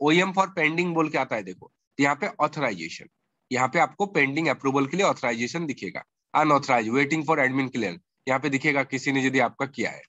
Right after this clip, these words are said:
ये seller दिखेगा। जो लोग जिसको approve कर देंगे, वो seller का नाम यहाँ पे दिखता रहेगा। आप कभी भी कोई भी seller को निकाल सकते हो। जो catalog आप डालेंगे, उस catalog का पूरा details आपको यहाँ दिखेगा, ये Almira का।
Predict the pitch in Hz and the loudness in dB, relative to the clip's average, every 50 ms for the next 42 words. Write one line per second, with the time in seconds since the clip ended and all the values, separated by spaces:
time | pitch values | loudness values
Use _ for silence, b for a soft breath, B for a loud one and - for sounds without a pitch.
0 | _ _ _ _ _ _ 147 180 180 180 185 165 151 143 135 127 113 117 110 - | _ _ _ _ _ _ 0 0 0 2 2 2 4 2 0 0 -4 -8 -8 -8
1 | 101 82 - - b b b _ _ 120 117 147 156 170 185 196 175 151 143 - | -8 -8 -8 -10 b b b _ _ 2 6 6 8 8 6 6 4 2 0 2
2 | - 175 147 131 151 175 175 175 170 185 175 170 185 190 202 208 214 202 - - | 2 2 2 4 2 0 0 2 0 0 0 0 0 0 0 0 0 0 0 0
3 | 165 156 151 151 151 160 156 143 139 139 127 123 120 123 110 - 143 135 113 98 | 2 2 2 0 0 0 2 2 2 2 0 0 -2 -4 -4 -4 -6 -6 -6 -10
4 | - _ 95 85 80 80 78 - - - _ _ _ _ - 147 165 - - 180 | -10 _ -8 -6 -6 -6 -6 -6 -8 -10 _ _ _ _ 4 4 4 4 2 2
5 | 165 190 220 208 226 220 220 185 180 170 175 180 175 165 147 139 135 131 139 196 | 2 4 4 4 2 4 4 4 4 4 2 0 2 2 2 2 2 0 0 0
6 | 208 190 - 117 104 98 - - - - - - 110 120 117 120 175 208 196 - | 0 2 0 0 -2 -2 -6 -12 -18 -14 -8 -6 -4 -4 0 2 2 2 2 0
7 | 147 131 - 160 160 165 156 156 139 139 139 135 135 127 127 143 170 180 B B | -2 -2 0 0 2 2 2 2 2 2 2 2 0 -2 -2 -4 -4 -6 B B
8 | B B - 190 208 208 - 156 131 - - 139 131 120 - 143 139 - 123 120 | B B -2 0 0 0 0 0 0 0 2 0 0 2 0 -2 -2 -2 -2 0
9 | 123 117 113 104 101 - 123 127 123 110 92 - - 165 180 156 104 92 82 73 | 0 0 0 -2 -4 -4 -6 -4 -4 -6 -8 -6 -6 -4 -4 -4 -4 -6 -8 -10
10 | - _ - 87 - - - - _ _ _ _ _ - 208 190 151 123 101 92 | -14 _ -20 -18 -16 -16 -16 -18 _ _ _ _ _ 2 2 2 2 2 0 -2
11 | 82 78 80 - - | -4 -4 -6 -8 -14